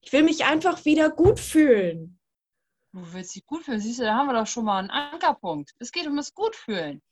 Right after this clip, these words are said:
Speaker 2: Ja.
Speaker 1: Ja.
Speaker 2: Geil. So. Und, ähm, was wir als erstes gerne machen, ja, wenn du mit den Entitäten schon mal gearbeitet hast, ja, und da welche an dir dran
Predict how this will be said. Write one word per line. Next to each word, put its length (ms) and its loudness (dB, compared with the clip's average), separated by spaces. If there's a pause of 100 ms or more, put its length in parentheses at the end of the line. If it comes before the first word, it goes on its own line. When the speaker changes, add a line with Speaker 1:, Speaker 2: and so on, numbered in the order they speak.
(260)
Speaker 2:
Ja. 320 0 (360)
Speaker 1:
Ja. 400 2
Speaker 2:
Geil. 420 -2 (380)
So. 320 -4 (480)
Und, 680 -6
ähm, 460 -10 (1300)
was 200 -8
wir 120 -4
als 120 -6
erstes 440 -6
gerne 200 -10
machen, 280 -4
ja, 200 -2
wenn 80 -8
du 80 -10
mit 140 -14
den 60 -16
Entitäten 520 -8
schon 160 -8
mal 120 -6
gearbeitet 560 -6
hast, 280 -4
ja, 220 -4
und 180 -10
da 160 -6
welche 200 -10
an 140 -10
dir 120 -12
dran 260 -4